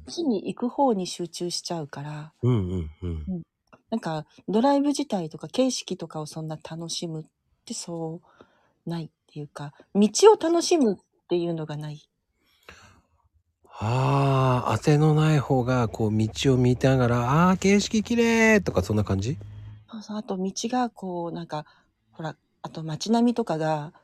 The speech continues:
Speaker 2: うん。
Speaker 1: 当てがなかったりすると、割と初めてのところ走ったりするんで、
Speaker 2: うんうんうん。
Speaker 1: そういう景色を見ながら、うん、景色っていうか、例えば、街並みとかを見ながら、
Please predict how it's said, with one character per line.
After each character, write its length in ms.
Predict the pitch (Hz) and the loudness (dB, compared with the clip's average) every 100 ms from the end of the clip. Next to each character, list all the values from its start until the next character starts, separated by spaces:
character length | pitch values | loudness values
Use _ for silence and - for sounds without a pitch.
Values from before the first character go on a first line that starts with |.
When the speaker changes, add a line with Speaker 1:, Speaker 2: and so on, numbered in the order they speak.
| _ - | _ -2
Speaker 2:
う 80 | 117 | 0
ん。 160 | 92 | 0
Speaker 1:
当 80 | 180 | -2
て 160 | - 254 | -2 2
が 100 | 269 | 4
な 140 | 269 | 4
か 100 | 214 | 2
っ 80 | 175 | -4
た 80 | 156 | -6
り 80 | 156 | -8
す 140 | - | -10
る 100 | 160 | -8
と、 100 | 165 | -4
割 140 | 175 190 | -4 -4
と 80 | |
初 240 | 202 196 220 | -4 0 2
め 140 | 220 | 0
て 80 | 165 | -2
の 100 | 151 | -8
と 100 | 151 | -8
こ 100 | 156 | -8
ろ 60 | 151 | -8
走 240 | 147 - | -8 -10
っ 20 | - | -10
た 100 | 151 | -10
り 120 | 147 | -8
す 100 | 151 | -8
る 140 | 156 | -8
ん 100 | 151 | -8
で、 300 | 170 170 156 _ - | -6 -6 -6 _ -2
Speaker 2:
う 60 | 117 | 0
ん 180 | 85 - | 0 -4
う 40 | 85 | -8
ん 140 | 73 _ | -8 _
う 40 | 73 | -18
ん。 100 | - | -14
Speaker 1:
そ 200 | 165 220 | -4 -2
う 40 | 214 | 0
い 60 | |
う 60 | 214 | 0
景 160 | 233 | 0
色 240 | 226 - 165 | -2 -4 -6
を 80 | 156 | -6
見 100 | 156 | -8
な 140 | 156 | -8
が 100 | 147 | -8
ら、 240 | 156 208 254 _ _ _ _ - | -8 -8 -10 _ _ _ _ -8
う 60 | 180 | -6
ん、 160 | 160 | -6
景 160 | - 190 | -6 -6
色 180 | - 160 | -6 -8
っ 60 | |
て 100 | - | -8
い 40 | 143 | -12
う 20 | |
か、 140 | - - | -10 -8
例 100 | 151 | -8
え 20 | |
ば、 220 | 143 143 _ _ _ - | -8 -10 _ _ _ -8
街 300 | 151 - 175 | -6 -4 -4
並 140 | 160 | -4
み 80 | 160 | -6
と 100 | 156 | -8
か 160 | - 147 | -8 -8
を 60 | |
見 100 | 147 | -6
な 140 | 147 147 | -6 -6
が 100 | 139 | -8
ら、 160 | 180 | -10